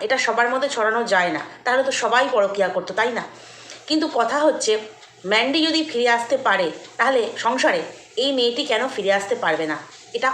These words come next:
অনেকের দাবি। হ্যাঁ বন্ধুরা, এটা নিয়ে তোমাদেরকে আজকে কথা বলবো। কিছু কথা যেরকম লাইভ থেকে উঠে এসছে, তাছাড়াও কিছু ভিউয়ার্স, কিছু কন্ট্রোভার্সি ক্রিয়েটার যা চাইছে, যা হতে আম-, আমরা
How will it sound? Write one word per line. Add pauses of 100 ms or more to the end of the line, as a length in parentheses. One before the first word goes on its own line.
অনেকের
দাবি। (500)
হ্যাঁ
বন্ধুরা,
এটা
নিয়ে
তোমাদেরকে
আজকে (100)
কথা
বলবো। (240)
কিছু
কথা
যেরকম
লাইভ
থেকে
উঠে
এসছে, (420)
তাছাড়াও (960)
কিছু
ভিউয়ার্স,
কিছু
কন্ট্রোভার্সি
ক্রিয়েটার (460)
যা
চাইছে,
যা
হতে (500)
আম-,
আমরা